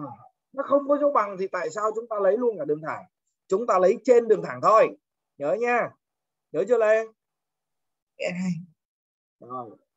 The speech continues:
Speaker 1: lấy trên đường thẳng thôi. Chúng ta phải nắm vững chỗ này. Vậy thì nếu chúng ta biểu diễn thì chúng ta biểu diễn cái gạch, gạch, gạch, gạch. Đó. Lấy cái phần nằm trên. Rồi bây giờ sang câu B.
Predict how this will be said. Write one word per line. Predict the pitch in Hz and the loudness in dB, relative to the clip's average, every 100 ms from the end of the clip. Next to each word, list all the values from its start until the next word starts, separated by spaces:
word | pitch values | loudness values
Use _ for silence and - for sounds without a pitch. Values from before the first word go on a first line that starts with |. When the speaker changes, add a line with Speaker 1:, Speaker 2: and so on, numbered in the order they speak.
| _ _ - | _ _ -16
Speaker 1:
lấy | 135 156 220 | -8 -6 -2
trên | 208 185 | 2 2
đường | 175 147 | 2 -4
thẳng | 131 110 | -8 -4
thôi. | 143 160 143 - _ | 0 2 2 -2 _
Chúng | - | -16
ta | 175 151 | -12 -10
phải | 110 | -10
nắm | 110 139 | -12 -10
vững | 165 165 170 | -8 -8 -6
chỗ | 165 | -6
này. | 139 113 _ _ _ _ _ _ _ _ _ _ _ _ _ _ _ _ _ _ _ _ _ - | -6 -10 _ _ _ _ _ _ _ _ _ _ _ _ _ _ _ _ _ _ _ _ _ -2
Vậy | 190 | 2
thì | 202 | 4
nếu | 196 208 | 6 4
chúng | 285 | 4
ta | 262 233 | 0 2
biểu | 208 156 | 2 2
diễn | 135 170 180 233 311 _ - | 0 -2 -2 -4 -6 _ -10
thì | 175 160 | -8 -6
chúng | 202 | -4
ta | 196 | -2
biểu | 185 131 | 0 0
diễn | 127 135 175 | -2 -8 -8
cái | 202 | -4
gạch, | 160 - | -4 -6
gạch, | 120 | -10
gạch, | 123 117 | -10 -8
gạch. | 120 113 _ | -10 -10 _
Đó. | - 98 123 156 - _ _ _ _ _ _ _ | -14 -4 -2 -2 -4 _ _ _ _ _ _ _
Lấy | 147 190 302 294 | 2 4 4 0
cái | 196 | -2
phần | 170 135 | -2 -2
nằm | 117 190 - | -10 -12 -4
trên. | - - - _ _ _ _ _ _ _ _ _ _ _ _ _ _ _ _ _ | -2 -2 -6 _ _ _ _ _ _ _ _ _ _ _ _ _ _ _ _ _
Rồi | - 160 | 0 2
bây | 180 | 6
giờ | 202 | 4
sang | 202 196 | 4 -2
câu | 170 | 0
B. | 196 | 4